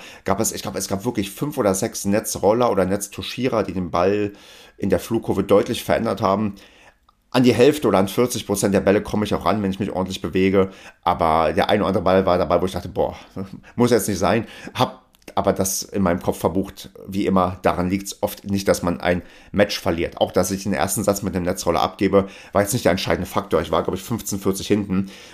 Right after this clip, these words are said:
Und dann ist nicht garantiert, dass ich auf einen Stand rankomme, wenn dieser Netzroller anders stattfindet. Aber das hat sich so ein bisschen kurios durch dieses Match gezogen, dass ständig irgendwelche Netzroller dabei waren und die niemals zu meinen Gunsten.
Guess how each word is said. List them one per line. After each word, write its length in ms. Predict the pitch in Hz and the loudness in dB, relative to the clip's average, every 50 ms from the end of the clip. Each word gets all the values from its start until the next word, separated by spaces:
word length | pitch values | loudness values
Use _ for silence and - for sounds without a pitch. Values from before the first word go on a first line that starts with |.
| - _ | -20 _
Und 300 | - 98 95 95 95 - | -4 -2 -2 -2 0 0
dann 180 | 90 95 92 - | 0 0 0 -2
ist 160 | - 95 - | -4 -4 -2
nicht 220 | 107 95 - - | -4 -4 -4 -4
garantiert, 460 | - 95 87 95 95 95 - 104 101 | -2 0 0 0 0 2 2 2 2
dass 120 | 92 87 101 | 2 0 0
ich 120 | 92 95 | 0 0
auf 140 | 82 80 - | 0 0 0
einen 180 | - - 95 95 | 0 0 0 0
Stand 200 | - 87 80 78 | -2 -4 -2 -2
rankomme, 320 | 92 98 95 101 92 82 | -2 -2 -2 -2 -2 -2
wenn 140 | 90 90 87 | -2 -4 -4
dieser 180 | 85 - 92 | -4 -4 -2
Netzroller 380 | 87 85 85 - - 90 82 80 | -2 -2 -4 -4 -4 -4 -2 -2
anders 240 | 82 87 90 85 - | -2 -2 -4 -4 -4
stattfindet. 440 | - - - - - - - - - | -6 -10 -10 -10 -10 -12 -10 -8 -4
Aber 320 | - 85 92 92 92 - - - - - - | -4 0 0 0 0 0 -4 -18 -18 -6 -2
das 140 | 101 104 - | 0 0 2
hat 120 | 127 131 | 2 0
sich 100 | - 120 | 0 0
so 60 | 110 117 | 0 0
ein 40 | |
bisschen 180 | 101 95 - 117 | 0 0 -2 -4
kurios 500 | - - 143 120 123 107 101 117 120 - | 0 2 4 4 6 6 4 4 2 0
durch 140 | - 101 95 | -4 -4 -2
dieses 240 | 113 101 90 78 - | -2 -2 -2 0 -2
Match 220 | 104 101 - - | -2 -2 -2 -4
gezogen, 440 | - 95 - - 92 90 95 104 - - - - - | -8 -6 -2 0 0 0 0 -4 -8 -10 -20 -16 -6
dass 120 | - 95 - | -4 -4 -2
ständig 320 | - 113 113 117 101 - | 2 2 2 2 2 0
irgendwelche 320 | - 98 92 95 - 101 | -2 -4 -4 -2 -2 -2
Netzroller 460 | 90 98 98 - - - 87 82 87 87 | 0 0 -2 -2 -2 -2 -2 0 0 0
dabei 280 | 85 80 87 85 87 | -2 -2 0 -2 0
waren 160 | 90 90 90 | 0 -2 -4
und 240 | - - 92 - - | -4 -6 -10 -10 -6
die 120 | - 101 98 | -6 -4 -2
niemals 380 | 113 139 160 185 - - - | -2 -2 -2 -2 -4 -4 -6
zu 80 | - 107 | -4 -4
meinen 140 | 101 101 95 | -4 -4 -2
Gunsten. 420 | - 95 95 - - - - - | -2 -2 -2 -2 -8 -10 -12 -18